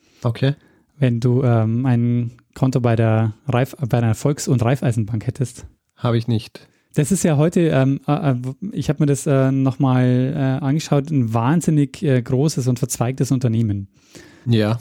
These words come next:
Speaker 2: Also Raiffeisen, äh, ist insgesamt, äh, das ist echt ein Wahnsinn, äh, der Marken- und Namensteil von Raiffeisen ist in mehr als dreihundertdreißigtausend Unternehmen enthalten.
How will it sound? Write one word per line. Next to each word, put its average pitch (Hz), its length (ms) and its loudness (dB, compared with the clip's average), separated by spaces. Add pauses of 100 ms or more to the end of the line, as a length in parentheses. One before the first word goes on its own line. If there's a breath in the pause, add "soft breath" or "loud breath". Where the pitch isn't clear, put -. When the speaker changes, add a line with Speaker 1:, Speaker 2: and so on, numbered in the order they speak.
Speaker 2:
Also 131 260 2
Raiffeisen, 139 760 2
äh, 127 200 2
ist - 280 -4
insgesamt, 165 680 -2
äh, 127 280 0
das 127 140 -2
ist 139 160 -6
echt 143 200 -4
ein 135 100 2
Wahnsinn, 143 380 0 (360 loud breath)
äh, 131 100 0
der 135 140 2
Marken- 147 420 2
und 135 180 0
Namensteil 127 800 0
von - 220 -2
Raiffeisen 120 600 -2
ist 135 180 -4
in 127 140 2
mehr 135 220 0
als 127 200 -2
dreihundertdreißigtausend 139 1300 -2
Unternehmen 120 540 -2
enthalten. 104 540 -4